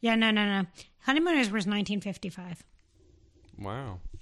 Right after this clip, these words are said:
Speaker 1: Yeah, I don't like old sitcoms. I mean, I'll watch Friends sometimes or, like, New Girl.
Speaker 2: Mm-hmm. Yeah, that's funny.
Speaker 1: <laughs>
Speaker 2: Like, the oldest sitcoms you watch are, like, Friends and New Girl.
Speaker 1: Yeah.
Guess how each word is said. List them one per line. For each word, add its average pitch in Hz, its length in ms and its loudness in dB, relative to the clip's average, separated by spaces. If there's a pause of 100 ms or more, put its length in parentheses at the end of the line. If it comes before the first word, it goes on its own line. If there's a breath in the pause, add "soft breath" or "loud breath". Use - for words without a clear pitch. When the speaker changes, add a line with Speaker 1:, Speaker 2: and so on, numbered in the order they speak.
(340 loud breath)
Speaker 1:
Yeah, 269 220 4
I 269 60 2
don't 285 240 2
like 277 200 2
old 262 140 0
sitcoms. 240 420 -2
I 262 40 4
mean, 285 160 6
I'll 262 100 4
watch 269 260 0
Friends 247 520 0
sometimes 214 500 -4
or, 208 120 -4
like, 196 260 -4
New 202 300 2
Girl. 208 420 -6 (320)
Speaker 2:
Mm-hmm. 113 300 -6 (220)
Yeah, 117 180 -4 (160)
that's 127 220 -4
funny. 294 380 0
Speaker 1:
<laughs> - 240 -16
Speaker 2:
Like, 110 220 -6
the 120 100 -4
oldest 110 480 -6
sitcoms 98 520 -10
you 90 120 -10
watch 85 280 -10
are, 90 40 -10
like, 85 180 -12
Friends 90 460 -12
and 87 140 -12
New 87 160 -10
Girl. 87 260 -10 (1600 loud breath)
Speaker 1:
Yeah. 226 220 0